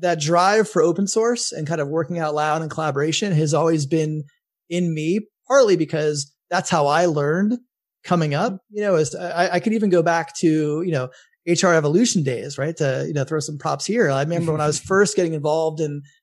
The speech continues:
uh, in social media, like, for work and blogging, and I would follow the H R evolution hashtag and, you know, see how all of you were, were talking about your practices and sharing and collaborating. And that was, that was really inspiring for me as somebody who is,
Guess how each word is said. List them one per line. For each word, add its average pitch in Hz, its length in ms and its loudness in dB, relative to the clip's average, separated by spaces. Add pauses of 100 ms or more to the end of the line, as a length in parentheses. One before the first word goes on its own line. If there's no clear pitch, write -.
(220)
uh, 143 200 -2
in 160 80 -2
social 175 360 0
media, 165 440 2
like, 135 200 -4
for 156 160 -6
work 196 400 4
and 143 120 -4
blogging, 170 560 2
and 151 80 -4
I 156 120 0
would 151 180 0
follow 170 640 2
the 143 240 -2
H 165 160 -4
R 160 60 -2
evolution 151 340 -4
hashtag 147 560 -4
and, 143 140 -6 (240)
you 202 80 2
know, 156 40 4
see 196 160 2
how 175 160 4
all 165 220 2
of 147 100 0
you 175 220 2
were, 143 280 -2 (300)
were 156 80 -8
talking 190 420 0
about 156 180 0
your 156 100 -6
practices 156 560 -4
and 139 80 -8
sharing 170 480 0
and 143 100 -8
collaborating. 160 600 -2
And 139 80 -4
that 185 160 0
was, 151 260 -4
that 180 140 -2
was 185 160 0
really 170 180 2
inspiring 156 640 -4
for 143 160 -8
me 180 240 0
as 139 120 0
somebody 151 320 -4
who 147 140 0
is, 139 240 0